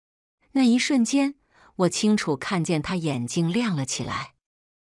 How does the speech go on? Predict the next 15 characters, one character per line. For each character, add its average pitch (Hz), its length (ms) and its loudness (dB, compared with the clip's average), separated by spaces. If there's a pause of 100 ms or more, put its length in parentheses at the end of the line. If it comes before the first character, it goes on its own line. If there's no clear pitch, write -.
(200)
桃 165 220 0
花 190 240 0
村 208 320 0
重 196 320 0
整 127 220 -2
划 135 260 -4
分。 135 320 -6 (720)
经 190 200 4
过 180 180 4
这 190 140 0
一 151 140 2
次 - 180 -6
的 131 120 -2
战 139 280 -2
斗， 127 280 -6